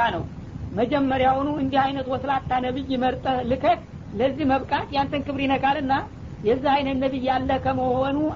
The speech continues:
አጠራሃለሁኝ ማለታቸው ነው። የኔ ይቅር ግድ የለም ሰው ነኝ፣ ግን አንተ ከነቢዮች መካከል የዚህ አይነት ባለጌ ጌታውን አስተዋውቅ ቢሉት እኔን ጌታ አድርጉኝ የሚል ካለማ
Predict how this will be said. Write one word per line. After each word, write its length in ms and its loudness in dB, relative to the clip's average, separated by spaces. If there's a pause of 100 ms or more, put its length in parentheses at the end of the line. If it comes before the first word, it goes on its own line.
አጠራሃለሁኝ 960 2
ማለታቸው 640 0
ነው። 120 -10 (200)
የኔ 240 4
ይቅር 280 0
ግድ 160 -4
የለም 260 2
ሰው 160 -2
ነኝ፣ 140 -4 (500)
ግን 200 2
አንተ 300 -2
ከነቢዮች 640 -2
መካከል 460 -2
የዚህ 300 2
አይነት 240 0
ባለጌ 340 0 (540)
ጌታውን 420 4
አስተዋውቅ 460 2
ቢሉት 360 -4
እኔን 340 2
ጌታ 240 -2
አድርጉኝ 400 -2
የሚል 360 2
ካለማ 520 0